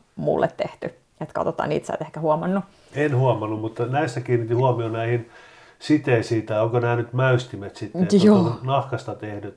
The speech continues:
Speaker 2: niin kun remmit?
Speaker 1: Joo, remmit on nahkasta, mutta noi on ilmeisesti pyörän kumista noi, niinku, mulla ei, ei oo edes te-, mä en osaa puhua tästä, kun mulla ei oo oikeita sanoja jo-, joku, äh, niinku, asiasta ymmärtää, mut mun mielestä noi on nyt sit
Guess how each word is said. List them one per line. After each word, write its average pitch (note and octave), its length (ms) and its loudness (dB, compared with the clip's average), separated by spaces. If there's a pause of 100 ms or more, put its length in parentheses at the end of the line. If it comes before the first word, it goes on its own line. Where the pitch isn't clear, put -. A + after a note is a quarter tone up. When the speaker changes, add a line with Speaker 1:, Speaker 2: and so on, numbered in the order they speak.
Speaker 2:
niin G2+ 220 -12
kun G2+ 320 -12 (340)
remmit? G#2 480 -6 (120)
Speaker 1:
Joo, G#3 160 6
remmit D#4 360 2
on A3 80 8
nahkasta, A3+ 480 2
mutta F3+ 180 4
noi A3 80 6
on G#3 80 8
ilmeisesti G#3 380 2
pyörän E3+ 600 8
kumista D3 560 2
noi, - 380 2 (880)
niinku, - 380 -4
mulla - 420 -2
ei, - 240 4
ei D#3 180 6
oo D3+ 80 6
edes D3 240 4 (220)
te-, D#3+ 200 8 (120)
mä F3+ 120 4
en D#3+ 60 2
osaa E3+ 220 -4
puhua G3+ 340 8 (100)
tästä, G3+ 300 4
kun G3 120 4
mulla G#3+ 240 8
ei F3+ 80 8
oo F3+ 60 12
oikeita G3 380 10
sanoja E3+ 440 10
jo-, D#3+ 220 8
joku, F3 240 8
äh, - 920 4
niinku, F3+ 400 -2 (760)
asiasta G3+ 560 6
ymmärtää, F3 380 8
mut F#3 160 0
mun A3 160 4
mielestä G3+ 240 4
noi F3+ 80 4
on F3 60 2
nyt E3 80 -4
sit - 200 -4